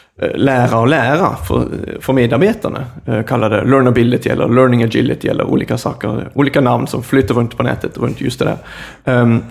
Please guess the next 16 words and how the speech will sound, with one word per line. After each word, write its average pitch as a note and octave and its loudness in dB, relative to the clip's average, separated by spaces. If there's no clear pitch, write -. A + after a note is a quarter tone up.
men D#3 4
just D#3+ 2
det C#3 4
att, B2+ 0
att B2 -4
mappa C3 -2
ut, - 0
hur D3+ 2
ser A#2 2
mitt, A#2 -6
mitt, A#2 -4
min, A#2+ 0
min A#2 0
veckoflöde - 0
ut - -6
idag? - -4